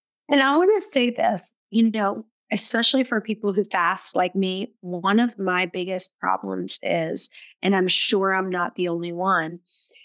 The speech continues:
is that you fast for so long and then you get so hungry. You got yourself to the place where then you're so ravenous. It's very hard at that point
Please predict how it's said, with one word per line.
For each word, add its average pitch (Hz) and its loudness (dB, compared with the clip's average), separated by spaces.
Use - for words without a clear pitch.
is 214 0
that 202 2
you 208 2
fast 247 0
for 208 0
so 220 0
long 190 0
and 190 0
then 214 4
you 269 6
get 202 -2
so 196 0
hungry. 202 0
You 202 -2
got 196 0
yourself 214 0
to 208 -2
the 180 -4
place 175 -4
where 208 2
then 208 -2
you're 208 0
so - 0
ravenous. 202 0
It's 202 -6
very 226 2
hard 202 0
at - -4
that 185 0
point 240 2